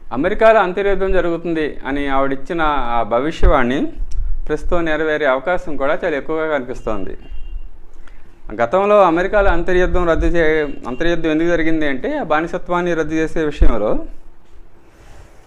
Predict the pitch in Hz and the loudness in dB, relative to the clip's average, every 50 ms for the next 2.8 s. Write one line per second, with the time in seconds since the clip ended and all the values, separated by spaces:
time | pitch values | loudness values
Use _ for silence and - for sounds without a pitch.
0 | - - - - - - - - - - - 139 151 - 202 196 190 196 190 180 | -20 -20 -20 -20 -20 -20 -20 -20 -18 -14 -12 -10 -6 -2 0 2 4 4 4 4
1 | 175 175 - - - 170 175 190 165 160 151 - 185 180 170 165 170 165 165 165 | 4 6 8 8 6 6 4 2 0 0 -2 -2 0 0 2 4 4 4 4 4
2 | - 180 165 160 165 160 151 143 123 113 135 160 240 339 359 | 2 2 2 2 2 2 0 -2 -2 -2 -2 0 0 0 -2